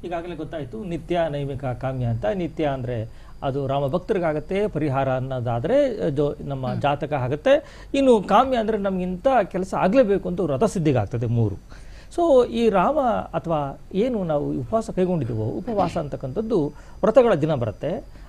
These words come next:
Speaker 1: ಅದೇ ಜ್ಯೋತಿಷದಲ್ಲಿ, ಆ, ಪೂರ್ಣ ಪ್ರಮಾಣದಲ್ಲಿ ದೇಹ ದಂಡನೆಗೆ ಹೇಳ್ತೀವಿ. ಜೊತೆಯಲ್ಲಿ ನಾವು ಚಂದ್ರಾಯನ ವ್ರತ ಅಂತ ಒಂದು ಉಪವಾಸಕ್ಕೆ ಒಂದು ವ್ರತ ಇದೆ, ಅದು ಚಾಂದ್ರಾಯನ ವ್ರತ ಅಂತ ಕರಿತೀವಿ. ಒಂದು ಪಕ್ಷ ಮಾಡ್ತಕ್ಕಂಥದ್ದು, ಹದಿನೈದು ದಿನ ಮಾಡ್ತಕ್ಕಂಥದ್ದು ಒಂದು ಪಕ್ಷ. ಇವತ್ತು ಪೌರ್ಣಮಿಯಿಂದ ಚಂದ್ರ ಹೇಗೆ ಕ್ಷೀಣಿಸ್ತಾ ಹೋಗ್ತಾನೋ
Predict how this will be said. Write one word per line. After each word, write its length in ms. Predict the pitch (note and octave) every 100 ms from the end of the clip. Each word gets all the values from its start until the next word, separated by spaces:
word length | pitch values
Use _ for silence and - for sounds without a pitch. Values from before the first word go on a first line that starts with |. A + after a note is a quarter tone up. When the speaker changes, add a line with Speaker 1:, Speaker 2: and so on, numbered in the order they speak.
| -
Speaker 1:
ಅದೇ 160 | C#4
ಜ್ಯೋತಿಷದಲ್ಲಿ, 880 | A#3 A3 B3 A#3 F#3+ G#3+ B3+ E3 F3+
ಆ, 520 | - - - D#3+ D3+
ಪೂರ್ಣ 500 | D#3 - - C#4 D4
ಪ್ರಮಾಣದಲ್ಲಿ 640 | C4+ G#3+ F#3+ F3 E3+ G#3+ D#3
ದೇಹ 220 | G3 A3+
ದಂಡನೆಗೆ 460 | F3+ F3 F#3+ F3+
ಹೇಳ್ತೀವಿ. 420 | D3+ E3 G3 C#4 C#4
ಜೊತೆಯಲ್ಲಿ 440 | A3 B3+ B3 C#4
ನಾವು 340 | A#3+ A3 A#3 A3+ -
ಚಂದ್ರಾಯನ 460 | - G#3+ C#4+ C#4 A#3+
ವ್ರತ 220 | G3 E3 A3
ಅಂತ 300 | F#3+ F3 G#3
ಒಂದು 260 | F#3+ E3+
ಉಪವಾಸಕ್ಕೆ 520 | E3 D#3 C4+ B3+ C4+
ಒಂದು 120 | A3 C#3+
ವ್ರತ 140 | B2+
ಇದೆ, 240 | E3 A#2
ಅದು 280 | G2+ - F#3
ಚಾಂದ್ರಾಯನ 460 | F#3+ D#3 G3+ G3+ F3
ವ್ರತ 200 | B2 A#2+
ಅಂತ 160 | C#3
ಕರಿತೀವಿ. 500 | - A2+ - G#2 G3+ - - -
ಒಂದು 160 | A#3+
ಪಕ್ಷ 240 | C4 B3 C#4+
ಮಾಡ್ತಕ್ಕಂಥದ್ದು, 760 | A3 - A2 A#2+ A2 G2+ -
ಹದಿನೈದು 320 | D#3+ A#3+ B3+
ದಿನ 100 | F#3+
ಮಾಡ್ತಕ್ಕಂಥದ್ದು 640 | F#3 D#3 D3+ - A#2+ C3+ F#3
ಒಂದು 100 | D3
ಪಕ್ಷ. 240 | B2 - A#2 - - -
ಇವತ್ತು 240 | - A3 -
ಪೌರ್ಣಮಿಯಿಂದ 580 | G#3+ D4 C#4+ G#3 D#3 G#3+ - - - -
ಚಂದ್ರ 260 | A#3 C#4
ಹೇಗೆ 300 | B3+ G#3 A#3
ಕ್ಷೀಣಿಸ್ತಾ 420 | G3+ - G#3+ - F#3
ಹೋಗ್ತಾನೋ 600 | C3+ - B2+ A3+ D3+